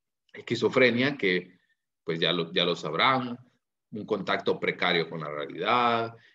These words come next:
individuos de, eh, que, que piensan mucho acerca, eh, de, de alucinaciones, delirios,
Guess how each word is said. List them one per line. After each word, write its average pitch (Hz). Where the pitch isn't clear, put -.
individuos 95
de, 98
eh, 85
que, 85
que 92
piensan 104
mucho 98
acerca, 85
eh, 80
de, 80
de 80
alucinaciones, 92
delirios, 95